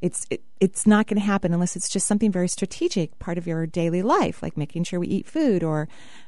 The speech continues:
um, cl-, clean out the refrigerator, things that are more linear.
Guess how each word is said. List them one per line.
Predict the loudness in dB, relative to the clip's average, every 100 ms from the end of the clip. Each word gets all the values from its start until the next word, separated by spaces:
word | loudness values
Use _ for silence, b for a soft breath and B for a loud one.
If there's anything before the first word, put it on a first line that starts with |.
| -2
um, | 2 4 2
cl-, | -4 -14 -6
clean | 0 2
out | 4
the | 4
refrigerator, | 4 4 4 4 4 2
things | 0 4 4 4
that | 4
are | 6 4 4
more | 2 4 2 2
linear. | 4 4 4 2 -6